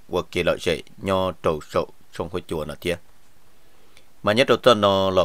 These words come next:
cô giấy tu tín tờ, cô giấy tu mất thả,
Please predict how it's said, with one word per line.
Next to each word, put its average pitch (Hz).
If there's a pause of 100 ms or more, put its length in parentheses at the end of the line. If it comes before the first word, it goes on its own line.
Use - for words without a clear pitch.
cô 107
giấy 104
tu 110
tín 87 (120)
tờ, 85 (440)
cô 101
giấy 98
tu 90
mất 92
thả, 80